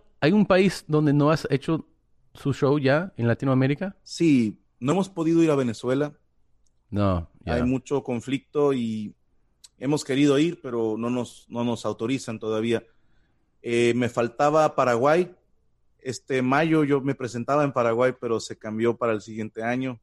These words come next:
Speaker 2: desgraciadamente.
Speaker 1: Ujú.
Speaker 2: Me falta, eh... uy, me faltan varios de Centroamérica.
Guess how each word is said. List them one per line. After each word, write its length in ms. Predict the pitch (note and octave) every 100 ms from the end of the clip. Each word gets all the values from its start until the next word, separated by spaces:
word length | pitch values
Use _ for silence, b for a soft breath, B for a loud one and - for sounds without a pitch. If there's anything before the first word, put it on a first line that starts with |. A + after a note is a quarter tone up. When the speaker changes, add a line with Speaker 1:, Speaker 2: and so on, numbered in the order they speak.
| _
Speaker 2:
desgraciadamente. 840 | G#2+ G#2 G#2 F#2+ G2+ A2 B2 -
Speaker 1:
Ujú. 60 | B2+ _ _ _ _ _ _ _ -
Speaker 2:
Me 140 | A#2+
falta, 1040 | - C3 C3 - C3 B2+ B2 A#2+ A2+ A2 G2+ _ _ _ _ _ _ _ _ -
eh... 1300 | - A2+ A2 A2 G#2+ G#2+ G#2 G2+ G2+ G2+ G2 G2 F#2+ - _ _ _ _
uy, 140 | - D#3
me 80 | C#3
faltan 360 | D3+ D3 E3
varios 280 | C#3 D3 E3+
de 60 | C3
Centroamérica. 760 | A#2 A2+ A2 C3 C#3 - A2+